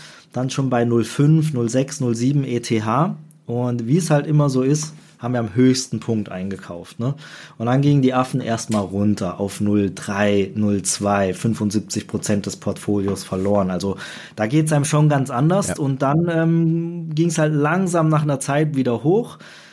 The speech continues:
Speaker 1: Und dann hast du halt so deine ersten Affen dann auch wieder mit einem Verlust verkauft. Ich meine, heute würden wir drüber lachen, aber wir waren froh, überhaupt wieder ein bisschen was von dem Geld zurückzubekommen.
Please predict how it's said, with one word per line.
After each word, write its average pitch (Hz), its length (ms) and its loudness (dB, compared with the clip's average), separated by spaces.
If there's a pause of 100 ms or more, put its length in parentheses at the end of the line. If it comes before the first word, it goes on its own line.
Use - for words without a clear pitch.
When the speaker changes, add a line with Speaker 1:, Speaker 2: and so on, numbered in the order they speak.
(160)
Speaker 1:
Und 151 300 2
dann 143 120 2
hast 160 180 0
du 160 40 -2
halt 151 180 2
so 156 100 2
deine 143 240 2
ersten 139 320 -4
Affen 131 300 -4
dann 131 140 -2
auch 123 260 -4
wieder 123 340 0
mit 127 120 -6
einem 165 120 0
Verlust 175 380 2
verkauft. 113 560 -2
Ich 117 100 -8
meine, 113 240 -2
heute 147 340 4
würden 127 200 2
wir 123 80 2
drüber 110 260 2
lachen, 156 460 2
aber 120 540 2
wir 120 140 2
waren 120 140 2
froh, 131 380 2
überhaupt 147 420 0
wieder 107 160 2
ein 104 80 0
bisschen 107 240 -2
was 107 160 -4
von 113 140 -2
dem 107 100 0
Geld 107 240 0
zurückzubekommen. 90 880 -8